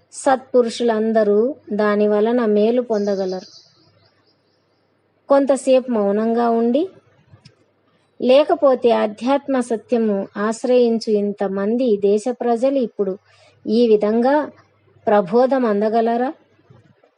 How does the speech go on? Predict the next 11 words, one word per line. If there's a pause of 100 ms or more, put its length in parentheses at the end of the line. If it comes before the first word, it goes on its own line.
(380)
బాబు
రాజేంద్ర
ప్రసాద్ (120)
సెలవు
తీసుకొనుటకు
ముందు (460)
ఒకే
ఒక
ప్రశ్నను (120)
అడిగారు. (1300)
గాంధీజీ